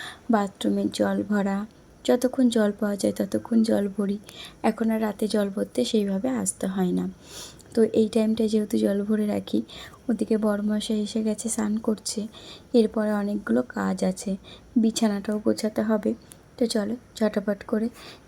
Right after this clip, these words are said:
যা কাজগুলো করে নিই, তারপরে সন্ধ্যা দিয়ে তোমাদের সাথে একেবারে দেখা হবে সন্ধ্যার পরে, কারণ এখন ফোনে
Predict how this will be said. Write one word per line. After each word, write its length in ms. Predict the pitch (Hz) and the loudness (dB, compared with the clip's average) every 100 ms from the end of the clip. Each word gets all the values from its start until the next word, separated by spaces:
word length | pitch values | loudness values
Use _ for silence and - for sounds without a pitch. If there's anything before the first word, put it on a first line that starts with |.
| 226 | 2
যা 160 | 226 196 | 2 2
কাজগুলো 460 | 202 196 - 214 214 | -2 -2 0 -2 0
করে 280 | - 226 226 | 2 4 4
নিই, 160 | 208 226 - | 2 -4 -10
তারপরে 420 | 226 190 190 208 | -4 -2 0 0
সন্ধ্যা 440 | 208 214 196 196 202 | 2 0 0 0 -2
দিয়ে 280 | 196 202 240 - - - - | -2 -4 -6 -8 -20 -20 2
তোমাদের 300 | 233 202 190 | 2 2 -2
সাথে 260 | 190 202 - - | -4 -6 -6 -8
একেবারে 560 | 196 - - 240 226 | -10 -6 0 2 4
দেখা 340 | 220 208 - 214 | 4 2 0 -4
হবে 180 | 220 | -4
সন্ধ্যার 440 | 254 247 202 196 190 | -2 0 0 0 -2
পরে, 240 | 190 190 190 - - - | 0 -2 -4 -10 -20 -6
কারণ 280 | - 196 190 | 2 4 4
এখন 260 | 185 185 208 | 2 -2 -6
ফোনে 360 | - 202 226 | 0 2 2